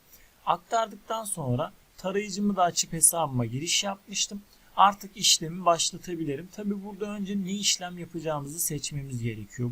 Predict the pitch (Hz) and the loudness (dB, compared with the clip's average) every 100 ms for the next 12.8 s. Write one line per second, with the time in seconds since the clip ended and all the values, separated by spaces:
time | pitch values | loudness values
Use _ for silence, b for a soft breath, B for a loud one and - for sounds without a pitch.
0 | 160 220 151 160 - b b b b _ | -6 -6 -4 -4 -6 b b b b _
1 | - - 208 202 - 160 175 131 147 160 | -12 -6 -6 -6 0 2 2 2 2 0
2 | 175 160 120 - 107 110 101 117 139 175 | -4 -2 -2 -4 -6 -4 0 2 2 0
3 | 190 190 175 175 185 190 175 175 - 180 | -6 -8 -10 -8 -8 -6 -8 -8 -8 -4
4 | 175 175 156 127 - 123 107 110 117 190 | -4 -4 -6 -6 -6 -8 -8 -6 -4 -4
5 | - 147 170 165 170 190 196 - 127 120 | -8 -2 2 4 2 -2 -2 0 2 2
6 | 113 107 - 113 - - - 110 123 196 | 0 -6 -8 -10 -8 -10 -10 -14 -6 -6
7 | 202 190 196 196 190 190 B B - 185 | -4 -4 -2 0 -2 -4 B B 4 6
8 | 202 180 139 170 147 151 170 151 120 - | 8 4 0 2 2 0 0 0 -2 0
9 | 143 - - 185 127 - 180 - 214 160 | -6 -4 -4 -2 0 -2 -2 -2 0 0
10 | 156 165 185 - - 165 - 127 123 127 | 0 -4 -8 -2 -2 -2 -4 -2 -2 -4
11 | 165 - - 151 175 170 190 156 127 123 | -8 -14 -18 -12 -8 -6 -4 -4 -4 -4
12 | 123 165 165 - 139 120 110 107 | -4 -4 -4 -4 -4 -4 -4 -8